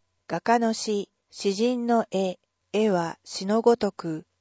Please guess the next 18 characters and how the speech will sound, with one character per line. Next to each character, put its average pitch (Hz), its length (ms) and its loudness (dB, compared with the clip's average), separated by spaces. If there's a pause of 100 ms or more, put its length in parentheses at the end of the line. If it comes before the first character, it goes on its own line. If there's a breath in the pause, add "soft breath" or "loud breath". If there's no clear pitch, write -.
詩 - 280 -6
は 214 300 0 (100)
絵 233 140 2
の 214 160 4
ご 190 160 4
と 175 140 0
く、 156 300 -8 (520)
碧 220 340 -4
南。 196 400 -4 (1000)
明 262 300 -4
治 226 120 -6
か 185 180 -2
ら 170 160 -2
現 247 340 -2
代 202 240 -2
ま 180 140 -6
で 175 140 -6
の 165 260 -10